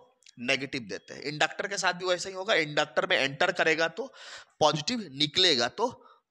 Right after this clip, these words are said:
नेगेटिव देंगे। और इंडक्टर एक एनर्जी स्टोरिंग डिवाइस है,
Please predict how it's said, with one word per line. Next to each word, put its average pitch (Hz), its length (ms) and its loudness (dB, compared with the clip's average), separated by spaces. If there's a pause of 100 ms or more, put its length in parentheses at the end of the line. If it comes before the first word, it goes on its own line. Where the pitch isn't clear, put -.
नेगेटिव 131 540 -4
देंगे। 90 300 -16
और 170 220 2
इंडक्टर 170 480 2
एक 190 140 0
एनर्जी 139 400 0
स्टोरिंग 156 360 -4
डिवाइस 151 400 2
है, 233 80 -10